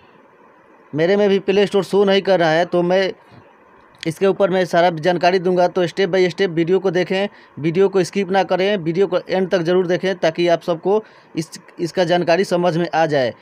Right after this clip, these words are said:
इसमें कुछ नहीं है, थोड़ा सा setting करेंगे जो कि setting करने के बाद आपका Play Store फिर से वापस आ जाएगा। और इसमें Play Store में मैं Potion Tracker ऐप को login करके भी दिखाऊंगा कि कैसे login करना है।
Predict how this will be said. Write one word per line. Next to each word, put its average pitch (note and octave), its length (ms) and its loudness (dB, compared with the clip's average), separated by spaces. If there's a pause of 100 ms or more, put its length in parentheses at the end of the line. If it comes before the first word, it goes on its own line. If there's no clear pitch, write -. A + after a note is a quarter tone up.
(180)
इसमें F3+ 220 -2
कुछ G3 220 -2
नहीं G#3 180 2
है, G#3 120 2
थोड़ा F#3+ 240 0
सा G3 140 0
setting F3+ 360 -2
करेंगे G3 460 2 (280)
जो D#3 100 -2
कि D#3+ 80 -4
setting F3+ 320 -2
करने F#3+ 240 0
के F#3 80 -2
बाद F3 200 2
आपका F3 320 2 (720)
Play F#3+ 180 0
Store F#3+ 200 0
फिर F#3+ 160 -2
से G3+ 160 0
वापस F3 340 2
आ D#3+ 140 2
जाएगा। C3 420 0 (240)
और D#3 120 0
इसमें F3+ 260 -2
Play F#3+ 240 0
Store F#3 200 0
में F#3 160 2
मैं F3+ 320 2 (300)
Potion F3 260 0
Tracker F#3 320 0
ऐप E3+ 220 0
को F3+ 80 -2
login F3 280 2
करके F#3 280 -2
भी F3 80 0
दिखाऊंगा F3 440 -2
कि E3+ 100 -8
कैसे E3+ 300 -2
login D#3+ 280 0
करना C3+ 260 -2
है। G#2 180 -6